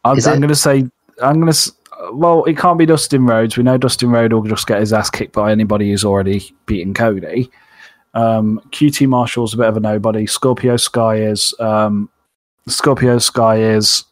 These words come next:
Speaker 1: really just a loan from, um, S C U, so he's not that invested in this, really. Um, I
Speaker 2: Well,
Speaker 1: don't,
Speaker 2: they
Speaker 1: I
Speaker 2: are
Speaker 1: don't
Speaker 2: trying to
Speaker 1: think
Speaker 2: push him as a single star.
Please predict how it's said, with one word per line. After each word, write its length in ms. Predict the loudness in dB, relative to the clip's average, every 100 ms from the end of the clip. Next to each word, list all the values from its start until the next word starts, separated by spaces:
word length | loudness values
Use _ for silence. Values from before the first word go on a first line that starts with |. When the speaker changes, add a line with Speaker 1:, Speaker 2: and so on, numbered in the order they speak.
| _
Speaker 1:
really 400 | -2 0 2 2
just 260 | 0 -2 0
a 80 | 0
loan 540 | 2 2 2 0 -2
from, 600 | -8 -2 0 0 0 -2 -2
um, 500 | -2 -2 -2 -4 -6 _ -6
S 160 | -4
C 160 | -2 -2
U, 340 | 0 2 2 -2 -20 -20 -20 -20 -20 -20 _
so 560 | -4 0 0 2 2 0
he's 220 | 0 0
not 140 | 0
that 220 | 2 0
invested 560 | -2 -4 -4 -4 -4 -4
in 160 | -2 -2
this, 220 | -4 -4
really. 540 | -2 0 0 0 -4 _ -4
Um, 520 | -2 0 -2 -4 -6 _ _ _ _ _ -4
I 60 | 0
Speaker 2:
Well, 80 | 2
Speaker 1:
don't, 100 | 2
Speaker 2:
they 100 | 2
Speaker 1:
I 40 |
Speaker 2:
are 100 | 2
Speaker 1:
don't 20 |
Speaker 2:
trying 140 | 0 -2
to 40 |
Speaker 1:
think 60 | -2
Speaker 2:
push 180 | -2 -4
him 80 |
as 80 | -2
a 60 | -2
single 320 | -2 -4 -2
star. 460 | -2 0 0 0